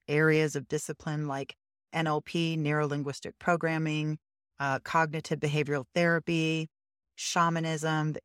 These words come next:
Uh, there's just so much in here. Of course, meditation. And, you know, you have to be truly ready to let go of your depression. Nothing is going to help you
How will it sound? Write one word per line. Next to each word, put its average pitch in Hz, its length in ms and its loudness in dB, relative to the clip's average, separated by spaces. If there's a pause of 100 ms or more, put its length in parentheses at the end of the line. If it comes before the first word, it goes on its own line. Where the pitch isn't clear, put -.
Uh, 135 320 -4 (120)
there's 156 200 -8
just - 380 -12
so 185 160 0
much 156 240 -2
in 139 160 -4
here. 135 280 -4
Of 151 120 -4
course, 170 320 0
meditation. 143 880 -4 (560)
And, 175 500 2 (540)
you 254 140 0
know, 233 160 2
you 240 160 2
have 285 180 2
to 277 100 -4
be 226 120 2
truly 202 380 2
ready 139 440 0 (240)
to 165 120 -2
let 156 180 2
go 151 180 4
of 143 80 0
your 139 140 -2
depression. 139 800 -2
Nothing 147 640 -2
is 147 180 -2
going 143 300 0
to 143 100 -4
help 151 340 0
you 135 260 -4